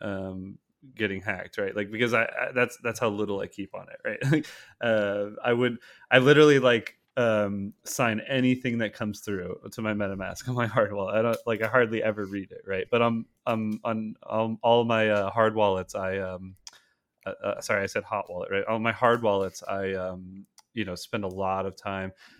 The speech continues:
Like, the thing about it is, like, the hard wallet itself, like, slows you down, right? 'Cause you have to plug the thing in, lo-,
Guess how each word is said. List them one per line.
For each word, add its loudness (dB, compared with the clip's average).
Like, 2
the -2
thing 2
about 6
it 2
is, -4
like, 0
the -8
hard 2
wallet 4
itself, -2
like, -8
slows -4
you -6
down, -4
right? -8
'Cause -16
you -8
have -16
to -6
plug -2
the -8
thing -6
in, -6
lo-, -4